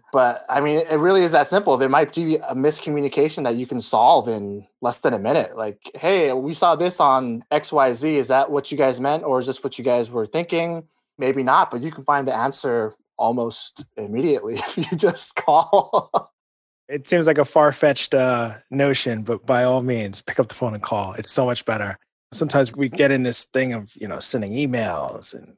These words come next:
Speaker 2: but, like, if you pick up the phone and call, a lot of times, especially if you can get the author of the report,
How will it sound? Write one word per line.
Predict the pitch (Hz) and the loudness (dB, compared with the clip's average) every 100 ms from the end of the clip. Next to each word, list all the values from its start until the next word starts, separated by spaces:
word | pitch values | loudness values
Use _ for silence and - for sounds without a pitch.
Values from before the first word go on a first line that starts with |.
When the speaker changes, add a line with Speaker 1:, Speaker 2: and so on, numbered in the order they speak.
| - | -6
Speaker 2:
but, | 131 120 | -6 -4
like, | 127 | -8
if | 123 | -6
you | 127 | -4
pick | 143 | 0
up | 147 | -2
the | 135 | -2
phone | 147 143 | -2 -2
and | 131 | 0
call, | 147 135 | 2 2
a | |
lot | 127 131 | 4 0
of | 123 | 0
times, | 139 127 | -2 2
especially | - 185 160 | 2 2 2
if | |
you | 160 | 0
can | |
get | 156 - | 0 0
the | 123 | 0
author | 135 151 143 | 2 2 2
of | 127 | 0
the | 120 | -2
report, | 107 - 160 | -2 0 0